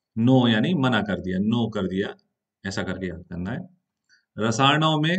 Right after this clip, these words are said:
अ, जो है कितने बताए गए हैं, पांच। तो सबसे पचपन से स्टार्ट किया था और यहाँ आते आते संख्या कितनी बची, केवल पांच। पचपन से स्टार्ट किया था संख्या, रसायनों में केवल पांच है।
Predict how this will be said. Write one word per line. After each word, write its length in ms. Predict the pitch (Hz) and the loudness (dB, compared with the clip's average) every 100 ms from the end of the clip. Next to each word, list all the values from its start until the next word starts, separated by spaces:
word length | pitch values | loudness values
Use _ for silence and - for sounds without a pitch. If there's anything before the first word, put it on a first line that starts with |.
| 180 _ _ _ _ _ _ _ _ _ _ _ 110 | -4 _ _ _ _ _ _ _ _ _ _ _ -6
अ, 120 | 110 | -2
जो 180 | 110 120 | 0 0
है 160 | 139 156 - | 0 -2 -6
कितने 220 | 113 123 | -4 -2
बताए 300 | 117 113 110 | 0 0 0
गए 60 | |
हैं, 220 | 117 117 113 | 2 0 0
पांच। 240 | 107 120 - _ | -2 -2 -6 _
तो 80 | 107 | -10
सबसे 360 | 101 110 - 113 | -6 -8 -6 -6
पचपन 760 | - 113 - 127 123 123 - - | -4 -4 -2 -2 -2 -4 -10 -6
से 100 | 117 | -6
स्टार्ट 320 | 113 110 110 - | -2 0 0 0
किया 120 | 127 | -2
था 340 | 170 143 - _ _ _ - | -2 -6 -10 _ _ _ -4
और 140 | 104 | 0
यहाँ 380 | 107 113 110 104 | 0 0 0 0
आते 200 | 104 107 | -2 -2
आते 380 | 101 110 165 - _ _ _ | 0 -2 -4 -6 _ _ _
संख्या 340 | - 104 104 104 | -6 -4 -2 -2
कितनी 220 | 98 101 | -2 -2
बची, 260 | 98 - | -4 -4
केवल 280 | 110 98 147 | -4 -2 -2
पांच। 640 | 220 - - 85 - - - _ | -8 -16 -14 -14 -14 -20 -20 _
पचपन 280 | 95 - 104 | -8 -6 -8
से 140 | 98 | -6
स्टार्ट 260 | 101 104 98 | -6 -4 -4
किया 160 | - 113 | -6 -6
था 60 | |
संख्या, 380 | 131 101 92 131 | -4 -4 -4 -4
रसायनों 440 | 98 95 101 101 | -6 -4 -4 -2
में 140 | 110 107 | -4 -6
केवल 220 | 104 143 | -6 -8
पांच 420 | 202 95 82 - - | -10 -14 -14 -16 -20
है। 160 | - | -20